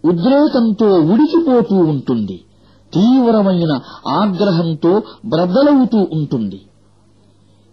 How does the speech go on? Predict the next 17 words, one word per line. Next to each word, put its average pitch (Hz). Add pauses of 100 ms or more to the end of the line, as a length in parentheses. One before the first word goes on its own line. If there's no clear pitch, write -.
(120)
ఏదైనా 202 (320)
ఒక 185
గుంపును 196 (500)
అందులో 226
వేసిన 202
ప్రతిసారీ 180 (680)
దాని 208
కాపలాదారులు, 165 (580)
"మీ 233
వద్దకు 196
హెచ్చరించేవారు 196
రాలేదా?" 151 (720)
అని 247
వారిని 151
అడుగుతారు. 147 (840)
దానికి 202
వారు 131